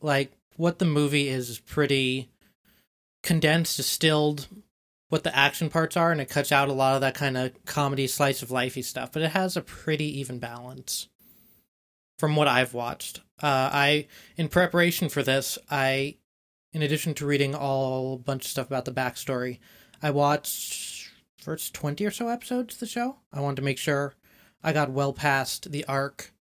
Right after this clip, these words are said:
that the movie covers. Uh, but yeah,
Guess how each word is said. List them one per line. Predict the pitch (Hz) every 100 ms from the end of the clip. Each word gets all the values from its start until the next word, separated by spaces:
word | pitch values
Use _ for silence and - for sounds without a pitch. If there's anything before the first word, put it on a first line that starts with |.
| _ _ -
that | 131
the | 139
movie | 139 135 131
covers. | 139 127 123 127 - - _ _ _ _ _ _ _ _ _ _ _ _ 135
Uh, | 123
but | 127 135
yeah, | 147